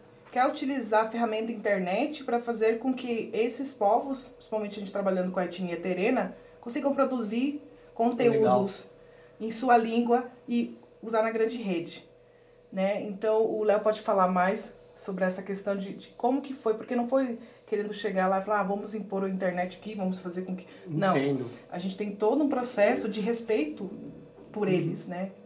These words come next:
Speaker 2: Claro.
Speaker 1: Nós chegamos, fizemos a reunião, a primeira vez fui eu sozinha, e essa vez eu vi até, é, muitos, é, dois ou,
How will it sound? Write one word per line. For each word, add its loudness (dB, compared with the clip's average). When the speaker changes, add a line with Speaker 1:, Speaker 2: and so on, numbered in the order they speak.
Speaker 2:
Claro. -12
Speaker 1:
Nós 2
chegamos, 0
fizemos -4
a -2
reunião, 2
a -14
primeira 2
vez 0
fui -6
eu 0
sozinha, -2
e -2
essa 4
vez 6
eu 2
vi 0
até, 4
é, 4
muitos, -4
é, 2
dois 4
ou, -2